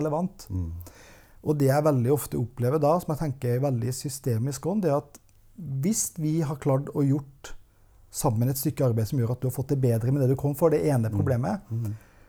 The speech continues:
Speaker 1: så ser jo jeg på verden som systemisk. Da har andre ting forandret seg også.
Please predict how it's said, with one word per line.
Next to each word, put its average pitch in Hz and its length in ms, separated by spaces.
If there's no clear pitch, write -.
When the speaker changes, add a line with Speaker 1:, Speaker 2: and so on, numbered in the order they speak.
Speaker 1:
så - 300
ser 131 300
jo 147 100
jeg 127 160
på 156 120
verden 127 320
som 135 180
systemisk. 135 680
Da 143 100
har 135 360
andre 151 320
ting 156 180
forandret 127 500
seg - 120
også. - 260